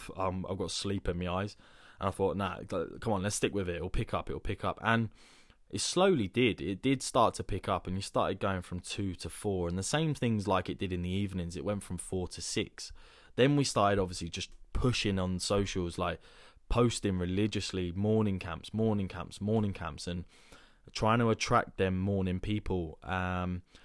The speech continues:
and, and truth behold, it, it was the same as the evenings. It just grew like that. It just grew with recommendations, and, and the mornings, this hall, when I inquired, the, the lovely lady, she said, "Yeah, you can get a hundred in there." I thought, "Fantastic.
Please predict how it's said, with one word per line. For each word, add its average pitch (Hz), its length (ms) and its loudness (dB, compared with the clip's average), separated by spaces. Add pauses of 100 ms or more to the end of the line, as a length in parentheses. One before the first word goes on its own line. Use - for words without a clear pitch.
(240)
and, 101 300 0
and 107 140 -2
truth 143 220 2
behold, 113 420 6
it, 87 240 0
it 110 160 0
was 110 160 2
the 110 80 -2
same 123 340 4
as 104 80 0
the 95 100 -2
evenings. 101 480 0
It 90 120 -6
just 123 280 0
grew 107 280 2
like 90 240 0
that. 92 180 0 (880)
It 90 140 -8
just 131 260 0
grew 107 280 2
with 90 320 -4 (140)
recommendations, 95 1080 0
and, 90 160 -4 (360)
and 113 160 4
the 107 40 4
mornings, 131 640 4 (300)
this 123 260 2
hall, 101 360 4 (320)
when 143 140 2
I 151 140 6
inquired, 117 480 4
the, 104 180 4
the 107 140 2
lovely 123 400 6
lady, 101 340 2
she 123 160 -4
said, 110 260 0
"Yeah, 117 120 2
you 131 60 2
can 147 80 -2
get 143 120 2
a - 40 4
hundred 165 300 2
in 98 140 -2
there." 101 140 0
I - 20 -2
thought, - 240 0
"Fantastic. 98 680 0